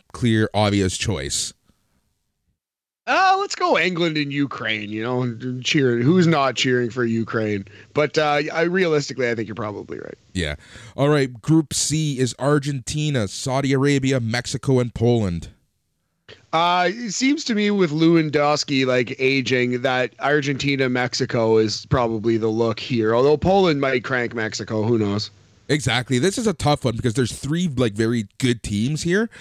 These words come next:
Speaker 1: Uh, Mexico, it depends what Mexico is gonna show up, right? If it's the Mexico that showed up in, during concacaf qualifying, oof,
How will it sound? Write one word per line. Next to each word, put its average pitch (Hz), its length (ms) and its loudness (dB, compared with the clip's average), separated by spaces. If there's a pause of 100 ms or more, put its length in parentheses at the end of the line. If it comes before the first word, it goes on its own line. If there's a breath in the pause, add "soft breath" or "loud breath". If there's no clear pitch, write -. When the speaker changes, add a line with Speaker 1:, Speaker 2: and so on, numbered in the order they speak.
(260 loud breath)
Speaker 1:
Uh, 117 100 -6
Mexico, 247 580 0
it 220 120 -2
depends 254 520 -2
what 202 200 0
Mexico 208 480 0
is 190 100 0
gonna 190 160 0
show 185 300 2
up, 190 240 0
right? 175 240 0 (260 loud breath)
If 143 100 0
it's 196 120 -2
the 170 80 0
Mexico 190 420 -2
that 170 140 0
showed 160 320 -2
up 160 180 -2
in, 139 160 0
during 131 280 -2
concacaf 131 680 -4
qualifying, 190 720 0
oof, 233 420 4